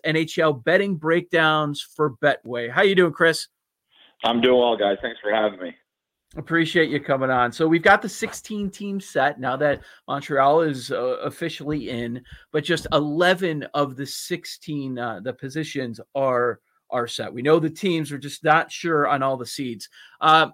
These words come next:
Speaker 1: once we get the seeds, do, do you, do you find a point in continuing on with the regular season?
Speaker 2: Not really, but I guess the N H L is gonna do it.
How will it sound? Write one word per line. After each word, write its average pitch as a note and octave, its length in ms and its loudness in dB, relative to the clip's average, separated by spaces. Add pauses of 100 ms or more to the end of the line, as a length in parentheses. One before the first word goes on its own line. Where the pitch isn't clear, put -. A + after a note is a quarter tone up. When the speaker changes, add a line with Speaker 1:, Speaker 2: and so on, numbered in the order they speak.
(140)
Speaker 1:
once A3 320 4
we C#4+ 80 2
get F#3 320 0
the F3 80 -4
seeds, F3 480 0
do, - 160 -12
do - 180 -16 (560)
you, G3+ 240 -8
do G3 100 -6
you B3+ 60 -2
find B3 240 2
a F3 60 4
point F3 320 -4
in C#3 100 -2
continuing C#3+ 640 -4
on B2+ 160 -2
with C3 140 -8
the B2 60 -6
regular B2 340 -2
season? C3 400 -10 (1600)
Speaker 2:
Not D#3 520 0
really, E3 520 4 (100)
but G#2+ 180 4
I F#2+ 100 6
guess A2+ 200 4 (100)
the G#2+ 120 0
N A2 80 2
H A2+ 240 0
L A2 180 4
is G#2+ 100 -8
gonna G2+ 240 -2
do A#2+ 220 4
it. - 80 2